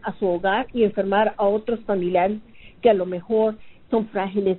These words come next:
que no deben de enfermarse. Y lo otro también de vacunarse es que, que, pues, si acaso uno se enferma, tener la cobertura de Medicaid o chip para las personas que, que califican es una gran tranquilidad, que si llegan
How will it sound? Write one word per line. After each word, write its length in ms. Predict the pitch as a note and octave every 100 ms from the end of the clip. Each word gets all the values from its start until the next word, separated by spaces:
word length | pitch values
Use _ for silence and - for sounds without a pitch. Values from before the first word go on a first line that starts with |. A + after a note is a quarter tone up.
| -
que 140 | F#3
no 120 | E3+ E3+
deben 240 | F3 F3
de 60 | F3+
enfermarse. 720 | F3+ F3+ F#3 F#3+ - E3 - - - - -
Y 200 | B3+ A3
lo 180 | D4+ D4+
otro 260 | F4+ G4+ F4
también 440 | C4+ A3+ A3 A#3
de 60 | A3+
vacunarse 640 | G#3 - G#3+ G#3 G#3 A#3+
es 180 | B3+ B3
que, 160 | - A3+ - - -
que, 240 | B3 A3+ -
pues, 160 | C4
si 80 | B3+
acaso 320 | C4+ E4 E4
uno 300 | D#4+ D4 C#4+
se 100 | C#4
enferma, 480 | G#3+ - A3+ B3 A#3 - - - - - - - -
tener 300 | A3+ B3 C#4
la 280 | C#4+ B3 - - -
cobertura 520 | - A3+ G#3 B3 A3+ G#3+
de 80 |
Medicaid 560 | G3+ F#3+ F#3+ - A3 A3
o 60 | - -
chip 300 | - G#3+ - - - -
para 160 | G#3+ G3
las 140 | F3+
personas 500 | - F3 - G#3+ G#3+
que, 240 | - G3+ - -
que 100 | F#3
califican 680 | E3+ F#3 D#3+ - A#3+ C4+ B3+ - - - -
es 180 | A#3+ B3+
una 160 | B3
gran 220 | G#3+ G3+ G#3
tranquilidad, 640 | G#3+ G3+ G#3+ F#3 F#3 F#3+
que 140 | G#3 G3
si 240 | G#3 F#3 - - F#3
llegan 540 | A#3 B3 B3+ A#3 G#3